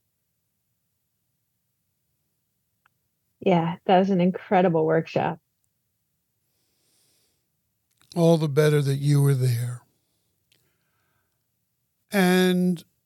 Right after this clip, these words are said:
Speaker 2: one of the things that I remember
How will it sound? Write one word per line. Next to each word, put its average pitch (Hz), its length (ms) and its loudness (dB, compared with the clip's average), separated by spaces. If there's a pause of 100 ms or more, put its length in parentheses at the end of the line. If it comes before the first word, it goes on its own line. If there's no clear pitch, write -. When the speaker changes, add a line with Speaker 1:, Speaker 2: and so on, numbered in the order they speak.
(1800)
Speaker 2:
one 202 360 2
of 285 140 0
the 247 100 2
things 190 400 0
that 180 120 -2
I 165 80 4
remember 151 920 0